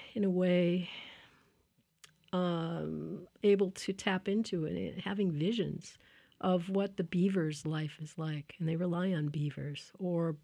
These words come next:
bears, or, and it's, some of the capacities we're missing, uh, because of the way we've been raising children and the way our culture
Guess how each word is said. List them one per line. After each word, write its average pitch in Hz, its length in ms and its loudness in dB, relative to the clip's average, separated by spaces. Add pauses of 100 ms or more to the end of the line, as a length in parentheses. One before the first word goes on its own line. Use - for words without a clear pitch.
bears, 156 680 -2
or, 165 320 -2 (500)
and 190 200 4
it's, - 480 -6 (1080)
some 226 240 2
of 233 80 6
the 190 80 2
capacities 190 680 0
we're 165 100 0
missing, 269 580 0 (680)
uh, 208 160 0
because 208 300 2
of 202 80 4
the 196 80 4
way 196 180 4
we've 190 180 4
been 180 140 0
raising 180 360 0
children 185 520 0
and 175 320 0
the 170 80 0
way 170 180 0
our 170 100 -2
culture 175 640 -4